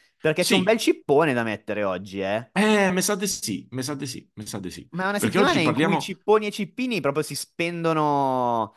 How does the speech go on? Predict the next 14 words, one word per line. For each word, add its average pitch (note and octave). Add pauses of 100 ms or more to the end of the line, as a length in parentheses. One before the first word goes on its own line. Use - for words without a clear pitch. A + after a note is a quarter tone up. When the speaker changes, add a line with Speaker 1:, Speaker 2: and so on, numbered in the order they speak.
(260)
Speaker 1:
a C3+
Speaker 2:
Sì, G#3
Speaker 1:
mani -
Speaker 2:
no, F#3
Speaker 1:
piene. -
Speaker 2:
perché E3+ (320)
praticamente F#3
questa D3
settimana, F3
secondo C#3+
me, E3+
ci -
sono A#2+
due D#3